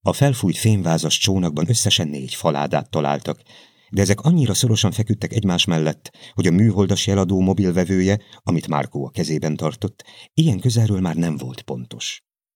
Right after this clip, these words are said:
Marco megpróbálta a vevőt külön-külön rátenni mindegyik ládára. Az első kettő nem mutatott semmit. A harmadik viszont igen. Amikor rajta hagyta a ládán a vevőkészüléket,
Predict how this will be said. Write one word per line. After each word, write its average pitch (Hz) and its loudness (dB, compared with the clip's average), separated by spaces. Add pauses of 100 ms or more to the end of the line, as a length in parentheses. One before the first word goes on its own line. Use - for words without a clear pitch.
(600)
Marco 82 0
megpróbálta 78 0
a 73 0
vevőt 82 -2
külön-külön 73 -2
rátenni 76 -4
mindegyik 76 -4
ládára. 67 -4 (880)
Az 107 -4
első 107 2
kettő 113 0
nem 98 2
mutatott 82 -6
semmit. 65 -6 (920)
A 85 0
harmadik 71 -6
viszont 104 -2
igen. - -10 (1300)
Amikor 92 2
rajta 120 4
hagyta 80 -4
a 69 -4
ládán 76 2
a 64 -6
vevőkészüléket, 82 -2